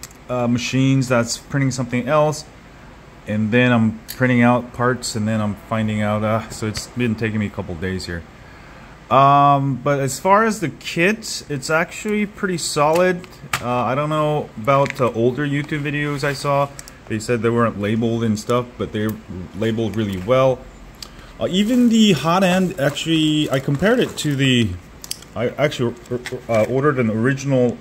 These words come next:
E three D Evo. Um, it's actually very comparable, so I think they did update the kit with a much better clone. But I've decided just to use the original E three D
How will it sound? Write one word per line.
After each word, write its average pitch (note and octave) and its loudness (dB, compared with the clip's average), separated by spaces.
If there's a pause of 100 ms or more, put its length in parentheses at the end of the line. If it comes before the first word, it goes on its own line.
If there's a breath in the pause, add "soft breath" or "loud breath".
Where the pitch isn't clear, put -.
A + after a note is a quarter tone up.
E B2 -4
three A#2 -4
D G#2 -4
Evo. B2+ 0 (840 loud breath)
Um, C3 2 (520)
it's B2 -6
actually D#3 -4
very C#3+ 0
comparable, A#2+ -2
so A2+ -6
I A2+ 0
think F#3 -8
they C#3 0
did B2 -2
update B2 -2 (300)
the G#2 -2
kit - -6 (640 loud breath)
with A2 -4
a G#2+ 0
much A2+ -2
better B2 2
clone. E3 -2 (600 loud breath)
But B2+ 4
I've B2+ 0
decided E3+ 2
just - -8
to C#3 0
use C#3+ -2
the B2 -4
original C#3 0
E C3+ -4
three C3+ -4
D C3 -4